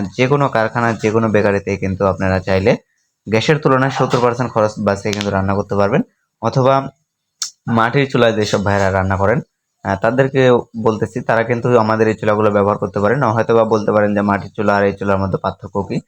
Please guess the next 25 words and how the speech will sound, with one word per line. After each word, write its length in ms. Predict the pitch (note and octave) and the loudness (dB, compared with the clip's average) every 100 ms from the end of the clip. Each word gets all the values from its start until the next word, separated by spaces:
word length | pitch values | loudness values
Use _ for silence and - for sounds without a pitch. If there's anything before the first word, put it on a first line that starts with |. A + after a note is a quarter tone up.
| _ _ _ | _ _ _
আহ, 120 | G#2 G#2+ | -2 2
অবশ্যই 280 | A2+ B2+ C3 | 2 2 0
পার্থক্য 320 | A#2+ B2 A#2+ | 0 -2 0
আছে। 240 | A#2+ A2 C#3+ | 2 2 0
আমাদের 340 | D3+ A2+ A2+ | 0 2 4
এই 80 | A#2 | 2
চুলাতে 340 | A2+ A2 G#2+ A2 | 2 0 2 2
আপনার 300 | G#2 G#2+ G#2 | 0 0 -2
হচ্ছে, 320 | G#2 G#2 - G#2 G2+ - _ _ - | -4 -8 -4 -2 -2 -4 _ _ -4
আহ, 240 | G2 G2 G3 | 0 2 0
সারা 260 | - C3 | 0 0
বাংলা, 260 | C3 C3 B2+ | 2 2 0
আহ, 560 | A#2 A2+ G#2 G2+ G2+ G2+ G2 G#2+ | 2 2 4 4 2 0 -2 -2
দেখা 200 | A2 A#2+ | 2 4
যায় 160 | A#2 | 4
যে, 140 | A2+ A2+ A2+ A2 _ _ _ | 4 4 4 0 _ _ _
আহ, 320 | G#2+ G#2+ G#2 G#2 - - | -2 0 2 0 -2 -4
এমনি 260 | A2+ B2 B2+ | 0 0 0
সাধারণ 400 | B2 A#2 A#2+ A#2 | 2 2 2 2
মাটির 300 | A2+ A2 A#2 | 0 0 0
চুলায় 320 | A2 A2+ A2 | 0 2 2
যে, 160 | G#2 G#2 G2+ G2 | 4 2 4 4
আহ, 280 | - - - - - | 2 0 -2 -6 -4
লার্কিটা 440 | G#2+ G#2+ - A#2+ | -2 -2 -2 0
লাগে, 300 | A2 G2 G#2+ | 0 2 0